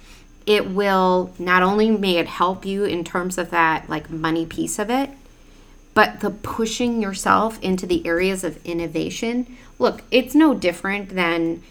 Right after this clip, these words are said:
you know, how people talk about whether it's music and they're like, "Well, this sampled this and da, da, da, and actually we riffed off of this piece from Beethoven in order da, da, da, da, and you make this music." Or how people t-, say, like,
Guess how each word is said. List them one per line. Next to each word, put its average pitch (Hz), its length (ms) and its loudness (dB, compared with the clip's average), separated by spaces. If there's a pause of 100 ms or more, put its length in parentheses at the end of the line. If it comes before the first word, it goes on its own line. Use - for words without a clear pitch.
(260)
you 196 100 2
know, 170 120 4
how 175 160 2
people 180 260 -4
talk 160 240 2
about 160 240 0
whether 156 220 -2
it's 156 160 -4
music 175 460 0
and 160 100 0
they're 156 80 0
like, 151 240 -4
"Well, 247 160 4
this 247 320 4
sampled 202 420 -4
this 226 360 2
and 190 100 -2
da, 185 100 0
da, 185 120 -2
da, 233 360 8
and 196 120 -2
actually 190 360 0
we 180 100 -2
riffed 190 380 -2
off 190 140 -2
of 170 80 -4
this 185 140 -4
piece 202 240 -8
from 170 140 -6
Beethoven 226 580 -2
in 190 120 -2
order 202 220 0
da, 185 120 -2
da, 190 120 -8
da, 196 140 -2
da, 220 360 6
and 180 140 -4
you 175 60 -2
make 175 260 -2
this 170 220 0
music." 160 360 -2 (300)
Or 196 120 2
how 190 180 4
people 180 340 -6
t-, - 240 -6
say, 170 260 -2
like, 156 280 -2